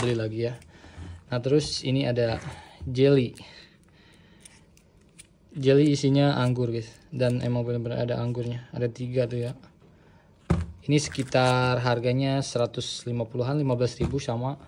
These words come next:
Ini lima belas ribu juga. Dan ini dua belas yen atau sekitar seribu dua ratusan.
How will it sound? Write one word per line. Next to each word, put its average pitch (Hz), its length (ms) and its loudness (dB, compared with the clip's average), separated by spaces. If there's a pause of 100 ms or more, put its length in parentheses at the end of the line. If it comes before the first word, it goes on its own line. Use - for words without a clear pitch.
(140)
Ini 123 160 -2
lima 120 160 -2
belas 117 240 -4
ribu 117 240 -6
juga. 117 400 -6 (640)
Dan 131 160 6
ini 147 240 4
dua 135 160 8
belas 127 480 4
yen 127 320 4 (160)
atau 123 160 -2
sekitar 127 400 -2
seribu 120 320 -4
dua 120 160 4
ratusan. 117 480 -4